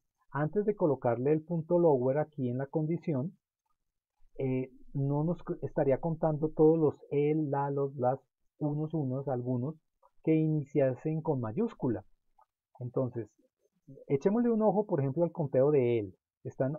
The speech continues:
ocho mil nueve y el de la está como en diez y, diez mil trescientos.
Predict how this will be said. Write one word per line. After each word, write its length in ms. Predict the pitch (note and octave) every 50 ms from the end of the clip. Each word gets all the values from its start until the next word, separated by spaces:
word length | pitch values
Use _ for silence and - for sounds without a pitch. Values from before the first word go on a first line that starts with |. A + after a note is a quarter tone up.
| D#3 -
ocho 380 | - E3 D#3+ E3 - - C#3+
mil 720 | C3 B2+ C3 C#3+ D3 D3+ D#3+ E3 F3 F3+ F#3 F#3+ F#3+ F3 -
nueve 460 | - C#3 E3 F3 D#3 B2+ G#2 G2+ G2 - _ _ _ _ _ _ _ _ _ _ _ -
y 100 | C#3+ C3+
el 120 | C3 A#2+
de 120 | B2+ B2+
la 220 | B2 B2+ C3 C#3+ D#3+
está 220 | D#3+ - - F3
como 200 | F3+ F#3 F3+ F3
en 100 | F3 E3
diez 320 | D3 C#3+ C3+ C3 C3 - -
y, 380 | A#2+ A#2 A#2 A#2 A#2 A#2 A#2
diez 260 | A2+ A2 A#2+ B2 A#2
mil 240 | B2 C3+ C#3 C3+ C3+
trescientos. 640 | - D#3+ D#3 D3+ D#3 G3+ F3+ C3 A2+ G#2+ - B2+